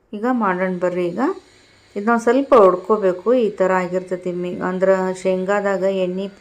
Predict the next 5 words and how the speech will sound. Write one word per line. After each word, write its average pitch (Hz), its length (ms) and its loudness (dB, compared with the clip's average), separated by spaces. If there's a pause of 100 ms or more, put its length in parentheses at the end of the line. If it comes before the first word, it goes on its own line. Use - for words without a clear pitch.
(440)
ಅಂಶ 196 260 0
ಇರೋದ್ರಿಂದ 190 760 2 (840)
ಈ 196 80 -2
ಥರ 196 220 -2
ಆಗಿರ್ತೈತಿ. 190 680 0